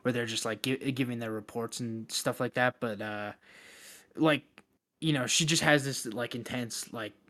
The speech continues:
nervous sort of look, like she's n-, almost not supposed to be there. But, like, her interactions with the rest of these officers, like, afterwards kinda, like, really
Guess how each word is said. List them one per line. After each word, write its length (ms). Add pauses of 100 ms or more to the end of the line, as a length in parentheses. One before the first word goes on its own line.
(560)
nervous 540
sort 160
of 120
look, 220
like 140
she's 200
n-, 160
almost 280
not 120
supposed 240
to 60
be 140
there. 200
But, 260
like, 220
her 160
interactions 760
with 240
the 260
rest 320
of 60
these 380
officers, 600
like, 220
afterwards 560
kinda, 320
like, 240 (680)
really 420